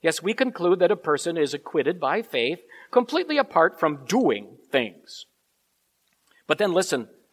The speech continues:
in another letter he says this, "May I never boast except in the cross of our Lord Jesus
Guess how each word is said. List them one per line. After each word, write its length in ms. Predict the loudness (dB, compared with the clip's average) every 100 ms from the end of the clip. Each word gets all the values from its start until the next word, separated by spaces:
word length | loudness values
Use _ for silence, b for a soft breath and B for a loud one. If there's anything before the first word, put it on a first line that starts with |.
| _ _
in 140 | -4
another 200 | -2 0
letter 220 | 2 2 0
he 120 | -4
says 280 | -2 -2 -2
this, 300 | -4 -6 -12 b b -2
"May 180 | 4 6
I 160 | 4
never 340 | 4 4 4 2
boast 760 | 4 8 10 8 4 -2 -14 B B
except 600 | -8 -2 2 2 0 -20 -20 _
in 140 | -4 -4
the 80 |
cross 540 | -2 6 8 6 2 -12 B B
of 120 | 2
our 140 | 4 6
Lord 380 | 6 6 4 -2
Jesus 640 | -4 -2 0 0 0 -4